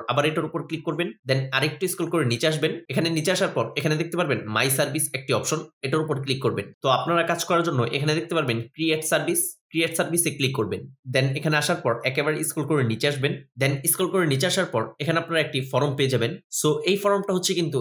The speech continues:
একেবারে গুরুত্বপূর্ণ একটি বিষয়, অর্থাৎ আপনি কাজ করে যে আর্নিং করবেন এই সম্পূর্ণ প্রসেসের সবচেয়ে গুরুত্বপূর্ণ বিষয়টি হচ্ছে এই ফর্মটি ফিল আপ করা। So আমি যেভাবে দেখাবো সেম ওইভাবে কিন্তু আপনারা এখানে এই ফর্মটি ফিল আপ করবেন। এই ফর্মটি ফিল আপ করা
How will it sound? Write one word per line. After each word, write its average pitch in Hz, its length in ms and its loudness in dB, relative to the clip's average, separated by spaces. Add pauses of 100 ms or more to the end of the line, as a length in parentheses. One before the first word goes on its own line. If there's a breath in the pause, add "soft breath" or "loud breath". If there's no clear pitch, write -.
(180)
একেবারে 165 260 0 (120)
গুরুত্বপূর্ণ 170 460 0 (100)
একটি 170 120 -6 (100)
বিষয়, 131 220 0 (300)
অর্থাৎ 147 200 0 (180)
আপনি 170 160 -2 (140)
কাজ 160 120 0 (100)
করে 185 200 2
যে 175 120 2
আর্নিং 151 280 0
করবেন 131 240 0 (200)
এই 170 160 4
সম্পূর্ণ 156 360 0 (100)
প্রসেসের 170 420 0 (300)
সবচেয়ে 156 400 0
গুরুত্বপূর্ণ 175 420 -2 (120)
বিষয়টি 175 340 0
হচ্ছে 156 180 0 (240)
এই 151 120 0
ফর্মটি 151 380 2
ফিল 120 160 0
আপ - 140 -4
করা। 113 140 0 (240)
So - 120 -14
আমি 165 140 2
যেভাবে 185 320 2
দেখাবো 156 240 0 (260)
সেম 156 140 2 (160)
ওইভাবে 175 300 2
কিন্তু 170 220 0
আপনারা 131 220 2 (200)
এখানে 139 240 2
এই 135 100 -2
ফর্মটি 147 320 0
ফিল 131 140 0
আপ - 100 -4
করবেন। 123 200 0 (160)
এই 139 100 -4
ফর্মটি 160 320 0
ফিল 135 140 0
আপ 143 100 -4
করা 156 120 4